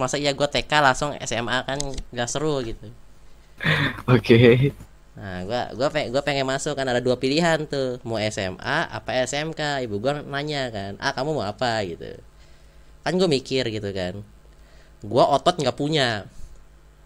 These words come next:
Speaker 1: badan kurus gitu kan. Gua pengen masuk otomotif kayaknya keberatan buat gua gitu. Takutnya gua
Speaker 2: Hmm.
Speaker 1: mati di situ.
Speaker 2: Ah,
Speaker 1: Nah,
Speaker 2: kayak
Speaker 1: iya.
Speaker 2: lebih bagus lu mati deh.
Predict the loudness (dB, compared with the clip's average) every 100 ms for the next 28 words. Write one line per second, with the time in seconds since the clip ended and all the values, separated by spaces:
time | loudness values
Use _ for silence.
0 | -20 -8 -2 4 4 4 6 8 8 6
1 | 2 -4 -4 -4 -6 -10 -16 -20 -20 -20
2 | -20 -20 -20 -20 -20 -12 -2 2 4 4
3 | 2 0 -2 -2 -2 -2 0 0 2 2
4 | 4 4 4 0 -14 -14 -6 0 2 2
5 | 2 0 0 -4 -4 -4 -6 -10 -12 -16
6 | -18 -20 -20 -6 2 6 8 8 8 8
7 | 4 2 2 0 -2 -2 -2 -4 -12 -20
8 | -20 -20 -20 -20 -20 0 4 6 6 4
9 | 0 -4 -12 -20 -18 2 10 12 12 12
10 | 10 6 6 6 6 6 6 4